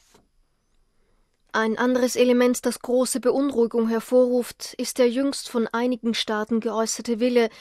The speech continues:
sich mit Nuklearwaffen auszurüsten. Dadurch hat sich das verbreitete Klima der Unsicherheit und der Angst vor einer möglichen atomaren Katastrophe weiter verschärft.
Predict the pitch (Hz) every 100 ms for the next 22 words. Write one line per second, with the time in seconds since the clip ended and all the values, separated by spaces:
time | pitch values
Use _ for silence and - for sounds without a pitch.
0 | - - - 247 247 247 240 247 226 226
1 | 226 240 202 - 202 - - - 208 202
2 | - - 180 - - - - - 233 240
3 | 262 247 233 233 220 214 - 220 214 226
4 | 226 220 - 247 233 226 - 262 240 233
5 | 233 214 214 226 214 262 240 247 - -
6 | 226 202 220 220 240 220 226 233 214 233
7 | 226 220 226 - 226 220 - 247 233 240
8 | 226 - - - 220 220 214 - 226 240
9 | 226 190 - -